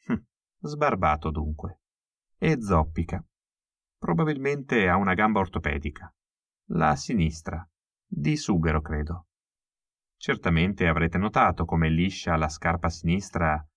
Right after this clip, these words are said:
di ogni paio che c'è nell'armadio. Jameson annuì distrattamente. Un uomo che deve godere di una certa agiatezza,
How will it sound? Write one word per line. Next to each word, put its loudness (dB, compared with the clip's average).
di 0
ogni 0
paio 0
che -4
c'è -2
nell'armadio. 0
Jameson 0
annuì 2
distrattamente. -2
Un 0
uomo 4
che 0
deve 2
godere 2
di -2
una 2
certa -2
agiatezza, 0